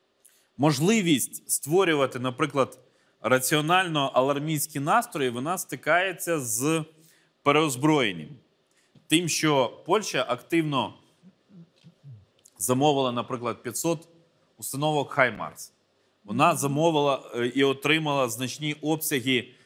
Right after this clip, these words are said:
південно-корейської техніки, там і танки,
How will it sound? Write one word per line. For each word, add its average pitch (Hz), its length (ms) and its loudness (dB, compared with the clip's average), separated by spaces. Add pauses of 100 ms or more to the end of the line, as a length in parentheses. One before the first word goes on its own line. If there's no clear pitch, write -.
(180)
південно-корейської 143 1400 -2
техніки, 113 640 -6
там 95 260 -12
і - 100 -16
танки, 147 640 0